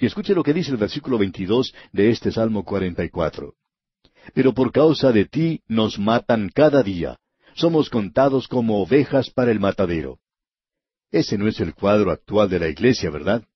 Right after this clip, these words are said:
Debemos decir que ellos también están sufriendo por amor de Cristo. Hay muchos que están pasando por una situación como esta, pero en su gran mayoría no creemos que la iglesia se encuentre en esta posición.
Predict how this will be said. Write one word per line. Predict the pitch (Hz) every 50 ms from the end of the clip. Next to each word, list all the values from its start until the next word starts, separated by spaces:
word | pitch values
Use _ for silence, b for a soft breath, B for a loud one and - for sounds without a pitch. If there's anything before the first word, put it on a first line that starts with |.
| _ _ _ _ _ _ _ _ -
Debemos | 117 123 156 185 175 156
decir | 131 117 - - - -
que | - 127
ellos | 139 139 143 120 -
también | - 123 92 85 95 143 151
están | 135 - 131 127 110
sufriendo | 113 95 - 95 110 117 123 110 92
por | - 98 95
amor | 82 78 95 104 101
de | 98 92
Cristo. | - 143 175 175 - - - - - _ _ _ _ _ _ _ - 220
Hay | 202 131
muchos | 127 151 147 - 110 92
que | - 92
están | 85 - 123 127 127
pasando | - - 92 - - 135 139 131 123 -
por | - 98 98
una | 117 127 113
situación | - - 101 - - 87 - - 127 120
como | 110 101 98 139 156
esta, | 147 - - 76 b b b b
pero | b 135 131
en | 127 117
su | - 117 98 80
gran | 87 90 110 160 208
mayoría | 214 190 156 120 107 101 92 87 80 78 78 b b b b b
no | 117 131 165 196 190
creemos | - 135 120 135 147 147 143 131 117 - -
que | 110 101
la | 92 87
iglesia | 80 73 90 113 127 - - 117 101
se | - - 90
encuentre | 82 - - 165 175 151 - 113 104
en | 95
esta | 101 95 - 104 90
posición. | - 87 - 90 80 - - 80 67 62 -